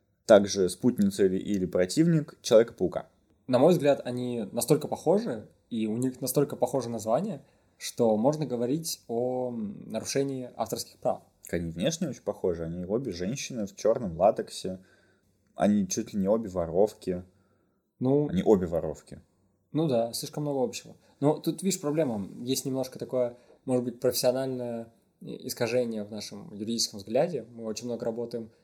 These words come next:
Speaker 2: именно с товарными знаками, и там работает, э, принцип впечатления для потребителя, для зрителя. Но в авторском праве работает совсем не так, и нам надо говорить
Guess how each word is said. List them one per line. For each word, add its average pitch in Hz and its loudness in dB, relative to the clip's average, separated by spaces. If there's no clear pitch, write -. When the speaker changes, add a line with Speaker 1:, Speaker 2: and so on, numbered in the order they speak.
Speaker 2:
именно 120 0
с - -4
товарными 175 4
знаками, 113 -6
и 101 -10
там 170 -2
работает, 135 -2
э, 98 -4
принцип 131 -2
впечатления 104 2
для 101 -10
потребителя, 120 -8
для 113 -6
зрителя. 123 -4
Но 117 0
в 123 0
авторском 131 -4
праве 131 -2
работает 127 -2
совсем 135 -4
не 143 0
так, 143 -2
и 123 -14
нам 107 -6
надо 110 -4
говорить 120 -2